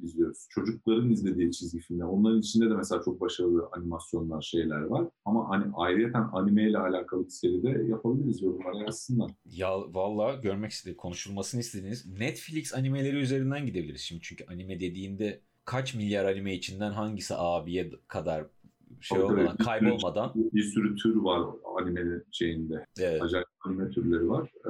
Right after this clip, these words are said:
Speaker 1: ayrıyeten bir anime programı da yap-, bölümü de yapabiliriz
Speaker 2: Evet,
Speaker 1: yani.
Speaker 2: ani-, anime övmeli, e, anime tavsiyeli, izlenecek neler var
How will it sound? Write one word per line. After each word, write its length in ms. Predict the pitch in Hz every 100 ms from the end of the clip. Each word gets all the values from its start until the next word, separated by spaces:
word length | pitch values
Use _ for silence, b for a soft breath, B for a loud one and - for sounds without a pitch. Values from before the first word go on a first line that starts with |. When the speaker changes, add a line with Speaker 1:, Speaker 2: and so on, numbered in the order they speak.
| 90
Speaker 1:
ayrıyeten 460 | 90 92 104 110 107
bir 40 |
anime 300 | 101 101 101
programı 380 | 104 98 95 98
da 80 | 127
yap-, 220 | 123 -
bölümü 280 | 95 95 101
de 60 | 113
yapabiliriz 420 | 110 110 104 110
Speaker 2:
Evet, 120 | 95
Speaker 1:
yani. 120 | 113
Speaker 2:
ani-, 140 | 123 135
anime 340 | 123 151 151 117
övmeli, 680 | 107 98 98 95 160 170 107
e, 80 | 104 98 98 95 95
anime 340 | 104 113 123 117
tavsiyeli, 500 | 107 98 - 90 85
izlenecek 640 | 98 101 110 107 120 117
neler 260 | 110 117 123
var 320 | 107 92